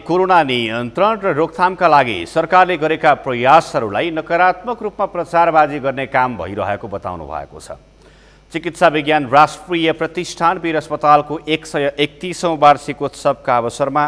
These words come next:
आज काठमाडौँमा आयोजित कार्यक्रममा मन्त्री ढकालले कोरोना नियन्त्रणका लागि सरकारले सीमित स्रोत साधनका बावजुद पनि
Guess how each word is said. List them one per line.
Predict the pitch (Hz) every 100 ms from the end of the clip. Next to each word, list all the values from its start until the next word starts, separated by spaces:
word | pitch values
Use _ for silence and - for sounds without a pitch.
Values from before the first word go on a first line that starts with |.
| 147
आज | 135 117 123 71 - - - _ -
काठमाडौँमा | 185 185 196 190 180 175 160 151
आयोजित | 143 143 135 127
कार्यक्रममा | - 110 98 107 92 80 80 107
मन्त्री | 160 180 185 135
ढकालले | 127 139 110 80 76 - _ _ -
कोरोना | 175 170 185 208
नियन्त्रणका | 180 160 165 185 180 156 139 139
लागि | 90 85 110 76 - _
सरकारले | - 175 175 165 147 143
सीमित | - 165 233 -
स्रोत | - 190 214
साधनका | 214 190 165 131 165 165 151
बावजुद | 120 113 107 160 175
पनि | 170 143